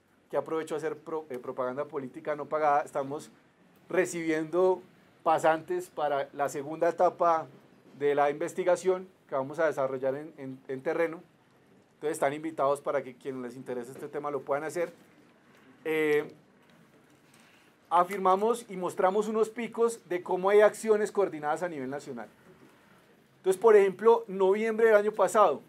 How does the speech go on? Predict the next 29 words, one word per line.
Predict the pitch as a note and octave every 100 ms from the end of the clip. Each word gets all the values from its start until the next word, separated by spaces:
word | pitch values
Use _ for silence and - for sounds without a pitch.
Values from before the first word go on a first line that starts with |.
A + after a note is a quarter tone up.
| -
asesinaron | F3+ F3+ F3 F#3 F#3 G#3+
dos | A3 A3+
líderes | A3 A#3 A#3 A3
el | G#3 G#3
mismo | A3+ A#3+ B3
día | B3+ G#3+ C3+ - -
en | F#3+
San | G3+ F#3+
Vicente | G3 G3 G#3 G3
del | A3+
Caguán | A3 F#3 F#3 G#3+ A#3 A3+ - _ _
y | F3+
en | F#3
Nariño. | E3+ D#3+ F#3+ C3+ A2+ _ _ _ _ _ _ _ _ _ _ _ _ _ _ _ _ _ _ _ _ _ _ _ _ _ _ _ _
El | D#3 F#3+
mismo | G#3+ A3+ A#3+
día | A#3+ A#3
con | A#3 F#3+ F3+
dos | G#3 G3+
horas | A3 G#3
de | F#3+
diferencia. | E3+ D3 D3+ C#3 - _ _ _ _ _ _ _ _ _
¿Qué | - G#3+
actor | A3 B3 A#3+ A#3
local | A3+ A3+ G3 G3 G3 _ _ _ _ _ -
es | F#3
capaz | F#3 G3+ G#3
de | G3
asesinar | G#3 E3+ D#3+ D#3 D3 D#3